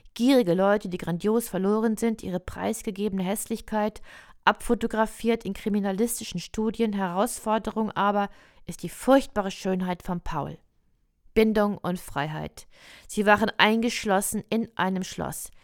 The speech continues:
in dem das geht, was zum Tod führt. Was ist in der Liebe der Tod? Natürlich das Tor. Eintreten. Encore et encore. Claviature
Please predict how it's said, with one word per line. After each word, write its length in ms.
in 160
dem 260
das 300
geht, 240
was 140
zum 140
Tod 300
führt. 460
Was 140
ist 220
in 40
der 120
Liebe 260
der 160
Tod? 400
Natürlich 480
das 200
Tor. 380
Eintreten. 680
Encore 460
et 100
encore. 460
Claviature 1000